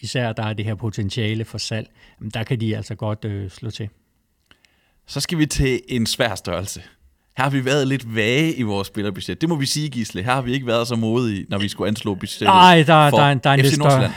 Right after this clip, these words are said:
Speaker 1: lidt større margin, når vi, når vi taler F C Nordsjælland. Og, og det er jo netop, øh, som noget af det, du var inde på i indledningen omkring det her akademi. Hvordan gør man det op? Fordi det, det er klart, når du ser på F C Nordsjælland, de har altså, øh,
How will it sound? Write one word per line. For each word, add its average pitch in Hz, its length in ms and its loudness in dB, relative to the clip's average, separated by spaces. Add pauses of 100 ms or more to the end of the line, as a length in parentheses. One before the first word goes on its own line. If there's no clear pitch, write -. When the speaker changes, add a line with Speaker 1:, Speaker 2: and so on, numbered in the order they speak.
(160)
Speaker 1:
lidt 139 200 2
større 135 200 2
margin, 117 360 2
når 113 100 -2
vi, 107 180 -4
når 110 140 -2
vi 107 120 -4
taler 110 380 -4
F - 40 -6
C - 80 -12
Nordsjælland. 110 540 -2
Og, 120 160 -6 (120)
og - 140 -4
det - 20 2
er 156 60 4
jo 151 60 6
netop, 135 360 4 (580)
øh, 110 240 -6
som 113 160 -6
noget 110 160 0
af 107 60 -4
det, 110 120 -4
du 117 60 -4
var 104 100 -4
inde 107 180 -2
på 110 220 -4
i 107 240 -6
indledningen 117 520 -2
omkring 110 360 -8
det 107 80 -6
her 120 160 -4
akademi. 110 640 -8 (580)
Hvordan 113 320 -6
gør 123 100 -4
man 107 140 -4
det 117 260 -6
op? 104 260 -8 (400)
Fordi 107 200 -8
det, - 240 -14
det 113 100 -16
er - 20 -20
klart, 143 200 -6
når 131 120 -4
du 107 60 -8
ser 143 180 -2
på 123 320 -2
F - 40 -14
C - 40 -8
Nordsjælland, 120 600 -2 (340)
de 98 100 -8
har 123 200 -2
altså, 113 260 -6 (260)
øh, 95 300 -8